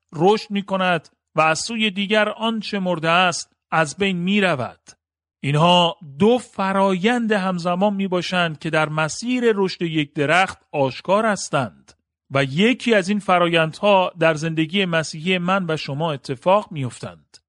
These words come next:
اگر شما یک فرزند خدا هستید، بایستی رشد کنید. و پتروس فهرست خصلت‌های متفاوت را بیان کرده که ویژگی رشد ما را نشان می‌دهند.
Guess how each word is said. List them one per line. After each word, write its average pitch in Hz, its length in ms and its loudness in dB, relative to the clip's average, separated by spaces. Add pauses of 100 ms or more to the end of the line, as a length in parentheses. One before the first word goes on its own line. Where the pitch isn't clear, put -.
(220)
اگر 127 240 0
شما 175 640 2
یک 180 240 -2
فرزند 180 680 0
خدا 160 340 -4
هستید، 160 580 -4 (240)
بایستی 190 1000 2
رشد 208 320 -4
کنید. 135 520 -6 (480)
و 196 140 4
پتروس 240 600 -2 (220)
فهرست 214 920 0
خصلت‌های 202 800 -2
متفاوت 175 920 -2
را 190 100 2
بیان 175 440 2
کرده 170 640 0
که 170 100 -4
ویژگی 165 720 -2
رشد 185 440 2
ما 165 280 2
را 214 120 0
نشان 160 360 -4
می‌دهند. 101 640 -8